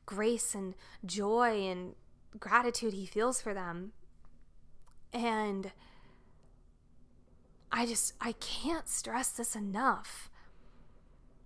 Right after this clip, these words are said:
that if you are wanting that level of life, that happiness, that joy, and it can be whatever that looks like to you in whatever form of success, but if you want that, you're gonna have to do something different than you've been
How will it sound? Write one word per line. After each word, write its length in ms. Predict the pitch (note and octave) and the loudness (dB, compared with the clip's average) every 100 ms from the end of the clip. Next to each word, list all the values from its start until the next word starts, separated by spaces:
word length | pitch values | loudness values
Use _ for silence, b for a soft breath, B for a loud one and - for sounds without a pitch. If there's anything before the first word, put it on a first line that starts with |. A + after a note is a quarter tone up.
| - - | -20 -6
that 260 | G#3+ A3+ A#3 | 6 6 6
if 240 | A3+ - | 2 0
you 140 | C#4+ | 4
are 140 | F4 C#4 | 6 6
wanting 460 | G#3 C4+ D#4+ G#3 | 6 4 4 2
that 280 | F#3 A#3 D4+ - | 0 0 -2 0
level 380 | G#3+ C4 A#3 | 0 2 2
of 140 | G3+ F#3 | 0 0
life, 400 | F#3+ F#3+ G3+ - | 2 2 -2 -6
that 180 | F#3 F#3 | -6 -6
happiness, 720 | - - G#3+ - A#3 A3 G#3+ | -4 0 0 0 0 0 0
that 200 | F3 E3 | -2 -2
joy, 640 | - F3 F3 F3+ C4+ C#4+ B B B B B B B | 0 2 2 2 2 0 B B B B B B B
and 80 | C4+ | 0
it 60 | C#4 | 2
can 140 | D4 | 2
be 140 | D4 | 2
whatever 480 | D4+ D4+ - D4 F4+ | 2 0 2 2 2
that 260 | D#4 C#4 A3 | 4 2 4
looks 300 | C#4 D#4 - | 2 4 2
like 200 | G#3+ - | 0 -4
to 140 | - | -4
you 160 | G3 F#3 | -2 0
in 140 | F#3+ | 0
whatever 340 | G#3+ A#3 B3 C#4 | 0 2 2 0
form 400 | - C4 C4 C4+ | -2 -2 0 2
of 120 | A#3+ | 4
success, 1120 | - - A#3+ - - - F#3 C4+ - - - b b b b b b b - - - - - - - - - | 4 4 2 4 6 8 6 6 6 6 4 b b b b b b b -20 -20 -20 -20 -20 -20 -20 -20 -4
but 120 | - | 4
if 140 | A3+ A#3 | 4 6
you 180 | D4 F4+ | 4 4
want 460 | A#3 A3 A3 G#3+ | 2 2 2 4
that, 280 | G3+ F#3 G#3+ | 4 4 4
you're 100 | C4+ | 2
gonna 180 | D4 D4 | 2 -2
have 300 | B3 C4 - | 0 -2 -2
to 80 | G#3 | -6
do 340 | F3+ A3+ D4+ | -2 0 4
something 520 | D4 C4+ B3 A#3+ G#3 - | 6 6 4 2 2 2
different 380 | A3+ - D#4 | 2 4 2
than 180 | B3+ G3+ | 0 -2
you've 340 | F#3+ G#3 A3+ - | 0 0 -2 -2
been 260 | G#3+ G#3 | 0 -2